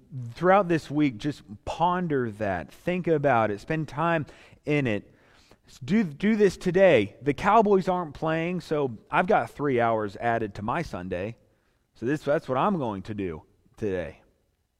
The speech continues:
Transfer what gives you anxiety over to Jesus. And then what do you hope to get from that? What do you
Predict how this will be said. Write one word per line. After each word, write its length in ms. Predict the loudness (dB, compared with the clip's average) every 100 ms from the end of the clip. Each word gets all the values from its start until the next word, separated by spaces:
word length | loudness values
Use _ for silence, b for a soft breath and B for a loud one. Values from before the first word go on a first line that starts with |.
| _ _ b b b b
Transfer 1040 | -8 0 2 2 0 -2 0 2 0 -2 b b b
what 340 | -2 2 2 4
gives 300 | 4 4 2
you 160 | 0
anxiety 520 | 0 2 4 4 2 2
over 460 | 0 2 0 -2
to 200 | -4 -8
Jesus. 500 | -6 -4 -4 -4 -6 -6
And 200 | -6 -2
then 300 | 2 2 2 0
what 180 | 0 0
do 80 | 0
you 140 | -2
hope 240 | 2 0 0
to 100 | -4
get 240 | -2 -2
from 240 | -4 -10 -8
that? 220 | -10 -16 _ _ _ _ _ _ b b b -2
What 300 | 2 2 4
do 60 |
you 380 | 2 2 0 -4